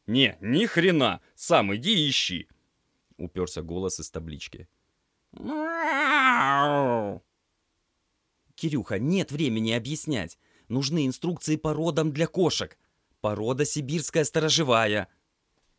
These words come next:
"Иди к чёрту, Сёма, понял? Я готовлюсь к коллоквиуму, и ты со мной ещё за прошлые разы не рассчитался". "Киря, тут кошка за полтинник косых.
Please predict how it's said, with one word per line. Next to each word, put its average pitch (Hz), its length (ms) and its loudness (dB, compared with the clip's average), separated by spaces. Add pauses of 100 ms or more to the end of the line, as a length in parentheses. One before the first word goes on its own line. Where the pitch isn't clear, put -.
(220)
"Иди 117 220 -4
к - 60 -6
чёрту, 113 400 -2
Сёма, 107 320 0
понял? 156 440 -2 (340)
Я 127 280 4
готовлюсь 151 540 2
к - 40 -20
коллоквиуму, 101 800 0 (260)
и 127 80 -2
ты 196 160 -2
со - 140 2
мной 175 240 4
ещё 175 180 0
за 185 120 2
прошлые 151 480 2
разы 110 240 0
не 98 100 0
рассчитался". 90 800 -4 (840)
"Киря, 135 600 -2 (200)
тут 175 220 -6
кошка 185 420 -2
за 151 160 0
полтинник 180 680 0
косых. 175 540 -2